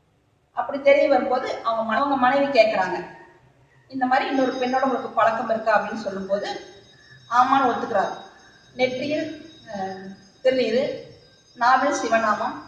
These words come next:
கழுத்தில் ருத்ராட்சம், அதனால அவர் பொய் சொல்ல மாட்டார்.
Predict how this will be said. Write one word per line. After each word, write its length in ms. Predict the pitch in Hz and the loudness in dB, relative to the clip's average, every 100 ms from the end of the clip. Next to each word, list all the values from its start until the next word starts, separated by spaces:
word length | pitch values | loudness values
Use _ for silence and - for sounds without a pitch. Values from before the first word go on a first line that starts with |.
| - | 2
கழுத்தில் 440 | 240 240 - 214 | 4 4 0 -4
ருத்ராட்சம், 540 | 220 220 226 220 214 - | -4 -2 0 0 -6 -4
அதனால 280 | 226 226 269 | 2 2 2
அவர் 240 | 320 220 | 0 -2
பொய் 140 | 208 208 | -6 -6
சொல்ல 220 | 202 196 | -6 -6
மாட்டார். 400 | 185 180 - | -8 -10 -10